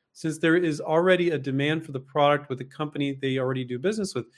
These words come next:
Absolutely. We call that at Eventbrite pull-through marketing. So really, it's not the first. I, I'm assuming this is not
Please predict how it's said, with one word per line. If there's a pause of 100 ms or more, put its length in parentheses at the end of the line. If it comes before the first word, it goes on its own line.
(340)
Absolutely.
We
call
that
at
Eventbrite
pull-through
marketing. (500)
So (120)
really,
it's
not
the
first.
I, (140)
I'm
assuming (320)
this
is
not